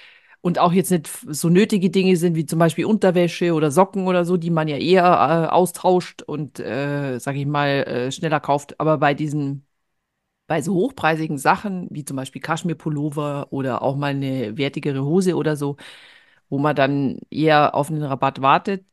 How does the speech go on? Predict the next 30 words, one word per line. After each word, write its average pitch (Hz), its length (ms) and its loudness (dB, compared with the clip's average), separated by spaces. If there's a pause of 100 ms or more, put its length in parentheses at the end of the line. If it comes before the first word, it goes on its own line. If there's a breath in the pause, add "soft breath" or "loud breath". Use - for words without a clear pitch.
(140)
wenn 151 140 0
man 151 100 -2
die 147 120 -2
auf 143 80 -6
dem 143 80 -12
Wunschzettel 196 580 -2
hat 160 180 -2
und 143 140 -8
dann 151 160 4
eben, 139 600 -2
ähm, 135 340 -2
vor-, - 260 -6
schon - 160 -2
diese 143 220 -2
Vorauswahl 120 600 2
hat. 131 160 -2
Und 139 140 -2
wenn 147 160 2
der 135 140 4
nicht 226 280 2
auf 214 80 0
dem 175 160 -2
Wunschzettel 185 520 -2
ist, - 280 -6
dann 131 140 -2
würde 160 140 0
ich's 156 120 -4
auch 147 80 2
nicht 147 200 -6
kaufen. - 460 -2